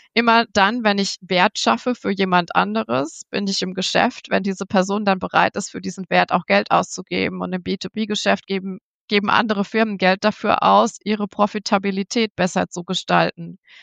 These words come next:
mehr Umsatz erzielen zu können, ihren bestehenden Umsatz schützen zu können, Kosten zu senken oder Kosten überhaupt nicht erst entstehen zu haben. Das sind so die vier großen Hebel, an denen man ansetzen kann.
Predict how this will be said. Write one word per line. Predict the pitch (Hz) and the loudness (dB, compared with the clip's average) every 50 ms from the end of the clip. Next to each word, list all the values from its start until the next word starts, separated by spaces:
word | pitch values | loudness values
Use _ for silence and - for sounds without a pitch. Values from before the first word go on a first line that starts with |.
| _ _ _ _ _ _ _ _ | _ _ _ _ _ _ _ _
mehr | - 180 196 208 202 - | 0 2 4 4 4 4
Umsatz | 214 214 202 214 208 196 - | 2 0 2 0 0 0 0
erzielen | - - 185 - - 185 180 175 175 180 180 | 0 0 0 0 0 0 0 0 0 -2 -4
zu | - 190 | -6 -8
können, | 180 - - 180 175 165 165 170 170 175 170 - _ | -6 -2 0 2 2 2 0 -2 -6 -6 -8 -8 _
ihren | - 196 208 202 196 190 | 0 0 2 2 0 -2
bestehenden | 185 180 - - 208 208 208 - - - | -4 -2 0 0 0 0 0 -4 -8 -6
Umsatz | - 196 196 190 202 190 190 - - - _ _ _ - | -4 -4 0 2 2 0 0 -2 -10 -20 _ _ _ -12
schützen | 190 - - 233 226 - - 220 196 | -8 -4 -4 -4 -4 -6 -8 -10 -10
zu | - - - 175 | -8 -10 -12 -8
können, | - - 190 180 170 170 170 175 170 - _ _ _ | -4 0 2 2 2 0 -2 -8 -10 -12 _ _ _
Kosten | - 214 208 - - 214 196 | 2 2 2 0 -2 -14 -14
zu | - - 196 185 | -10 -8 -8 -6
senken | 175 - 202 202 226 - - _ - 226 233 233 233 226 - _ | -2 0 0 0 0 -2 -8 _ -8 -8 -6 -6 -8 -10 -12 _
oder | - 196 190 180 185 185 | -2 0 2 2 2 2
Kosten | - 202 196 - - | 2 0 0 -2 -4
überhaupt | 196 180 - 185 185 180 - _ | -2 0 2 2 2 2 2 _
nicht | - 180 - - | -4 -6 -2 0
erst | - 170 175 - - | 0 0 0 0 -4
entstehen | 175 175 - - - 185 180 175 175 | -8 -8 -6 -4 -4 -4 -4 -4 -6
zu | - - 180 | -8 -6 -2
haben. | 175 180 175 175 175 165 | 0 2 2 0 0 -2
Das | 180 190 - | -2 -2 -2
sind | 220 202 - | -4 -8 -6
so | - 208 | -6 -6
die | 190 185 190 190 | -4 -4 -4 -6
vier | - - - 208 202 202 208 202 208 _ - - - - - _ _ _ | -6 -4 -2 2 2 4 2 2 -2 _ -16 -20 -20 -20 -20 _ _ _
großen | - 214 233 262 - 233 | -2 0 0 0 -2 -2
Hebel, | 220 233 240 247 240 208 185 | 0 0 2 2 2 2 2
an | - 196 | 2 2
denen | 196 208 202 247 202 | 2 0 0 2 2
man | 196 190 - | 0 2 2
ansetzen | - 190 175 - - 180 185 - _ - 220 202 | 0 -2 -2 0 0 0 0 -2 _ -10 -12 -10
kann. | - - 226 - 202 254 | -4 0 0 0 0 0